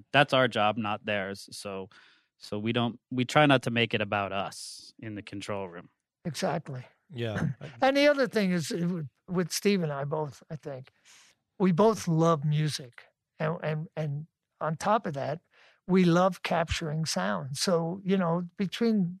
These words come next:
Speaker 2: the two, it d-, just doesn't get any better. You know, we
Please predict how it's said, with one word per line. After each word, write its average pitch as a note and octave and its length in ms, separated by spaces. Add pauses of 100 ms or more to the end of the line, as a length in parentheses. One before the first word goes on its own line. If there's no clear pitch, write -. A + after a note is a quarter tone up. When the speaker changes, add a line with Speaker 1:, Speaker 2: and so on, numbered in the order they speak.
Speaker 2:
the E3+ 200
two, G3+ 520 (500)
it F#3+ 140
d-, B3+ 120
just A#3 260
doesn't E3 280
get D#3+ 160
any C3 120
better. B2+ 300
You F#3 140
know, D#3 180
we E3 360